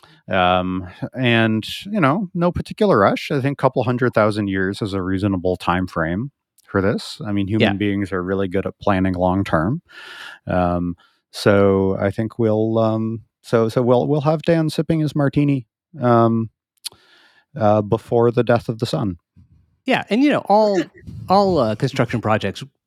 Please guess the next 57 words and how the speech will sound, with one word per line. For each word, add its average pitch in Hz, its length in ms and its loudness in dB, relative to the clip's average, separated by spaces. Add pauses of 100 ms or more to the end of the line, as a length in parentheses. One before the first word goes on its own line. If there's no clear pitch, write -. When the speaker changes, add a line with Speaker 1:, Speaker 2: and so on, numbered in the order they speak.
Speaker 2:
go 123 160 6
longer 101 380 -2
than 90 180 -6
you 90 80 -2
think 92 180 -2
they 78 120 -4
would. 78 280 -6 (400)
So 104 180 -4
a 107 40 -8
couple - 420 -2 (200)
<laughs> - 180 -16
hundred 196 260 2
million 202 400 0
years, 160 260 -10
you 226 100 -10
know, 156 160 -4 (240)
it 196 160 0
has, 196 180 2
it, 196 220 4
I'm 151 100 0
sure 170 160 2
it 143 80 2
isn't 127 140 -2
the 113 80 -4
first 110 200 -2
time 90 160 -4
it 87 120 -6
happened. 87 300 -8 (180)
Speaker 1:
Yeah, 277 100 -14
Speaker 2:
You 269 60 -2
know 262 80 2
Speaker 1:
no 233 60 2
Speaker 2:
that 220 60 2
Speaker 1:
big - 60 -4
Speaker 2:
the 202 80 0
pyramids, 226 540 2
the 151 120 0
pyramids, 147 600 -2
which 135 160 -4
are 117 80 -2
what, 104 180 0
they're 104 80 0
about 104 220 0
five 113 240 2
thousand 113 300 -4
years 110 200 -8
old. 113 220 -4
They 220 80 0
were 240 160 2
probably 143 260 2
started, 117 420 4
like, 104 160 -8
a 98 60 -4
hundred 95 320 -4
thousand 98 320 -6
years 95 200 -6
be-, 110 120 -6